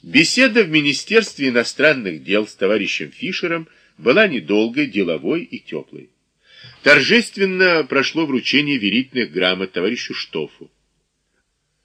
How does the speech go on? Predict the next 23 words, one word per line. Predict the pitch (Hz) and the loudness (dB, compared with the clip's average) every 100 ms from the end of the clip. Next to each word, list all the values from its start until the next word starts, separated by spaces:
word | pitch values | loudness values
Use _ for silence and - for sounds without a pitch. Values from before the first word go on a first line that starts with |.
| _ _ _ | _ _ _
О | 135 135 | 2 2
встрече | - - 175 190 160 | 2 0 2 2 0
с | - | 0
товарищем | 131 139 131 - 120 | 2 4 2 0 -2
Хонекером, | 104 190 220 135 - 90 76 69 _ _ _ | -2 2 2 0 -4 -6 -6 -10 _ _ _
с | 95 - | -14 -4
которым | 117 120 113 98 | -2 0 0 0
за | 123 | 0
первые | - 143 131 123 104 | 2 2 4 4 2
девять | 117 117 110 | 2 2 2
лет | 117 110 | 0 0
работы | 110 101 107 107 | -2 -2 -2 -4
в | 87 | -4
Г | 101 | -2
Д | 101 | 2
Р | 123 131 | 2 2
мне | 113 117 | -2 -4
неоднократно | 120 143 135 160 135 104 - 87 | 0 -2 0 -4 0 -2 -2 -12
приходилось | 90 - 82 92 85 92 | -10 -8 -4 -4 -4 -8
обсуждать | - - 80 90 101 - _ _ _ | -10 -10 -6 0 0 -2 _ _ _
самые | - 127 123 107 98 | -6 2 4 4 0
различные | 95 85 92 - 82 | -2 -4 -8 -8 -10
вопросы, | 76 76 143 185 - 185 | -12 -4 -2 -2 -2 -6